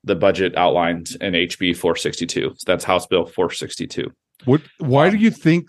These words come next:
Speaker 2: why do you, th-, why do you think that they're doing, wanting to take that money away? Like, if, if, if, if,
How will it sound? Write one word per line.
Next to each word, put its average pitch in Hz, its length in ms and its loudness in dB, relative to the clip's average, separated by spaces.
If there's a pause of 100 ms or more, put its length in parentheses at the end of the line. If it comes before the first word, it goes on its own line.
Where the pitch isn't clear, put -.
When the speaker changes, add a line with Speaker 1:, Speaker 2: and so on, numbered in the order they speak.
(140)
Speaker 2:
why 120 440 2
do 180 100 2
you, 175 160 2
th-, - 220 -10 (320)
why 120 200 0
do 156 60 2
you 156 220 2
think 143 500 -2 (680)
that 110 200 -4 (520)
they're 107 160 0
doing, 110 500 -2
wanting 107 360 -4
to 98 100 -6
take 107 280 -6
that 101 160 -4
money 98 300 -6
away? 85 320 -6 (840)
Like, 185 340 0 (320)
if, 143 260 0
if, 139 200 2 (120)
if, 139 200 -2
if, 135 120 0